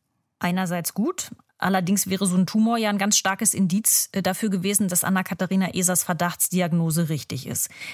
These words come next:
Wie machen die Ärzte denn jetzt weiter? Und, äh, vor allem, wie entwickelt sich, äh, Lenas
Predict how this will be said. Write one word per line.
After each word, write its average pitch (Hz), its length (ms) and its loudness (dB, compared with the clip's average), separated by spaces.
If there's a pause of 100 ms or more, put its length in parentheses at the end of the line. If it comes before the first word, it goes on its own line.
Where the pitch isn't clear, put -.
Wie 175 100 2
machen 185 220 2
die 185 80 0
Ärzte 180 280 0
denn 185 140 2
jetzt 170 220 -2
weiter? 180 480 -2
Und, 170 360 0
äh, - 60 -6
vor - 180 -2
allem, 175 160 2
wie 170 80 0
entwickelt 180 400 0
sich, - 380 -4
äh, 160 400 -4
Lenas 180 440 0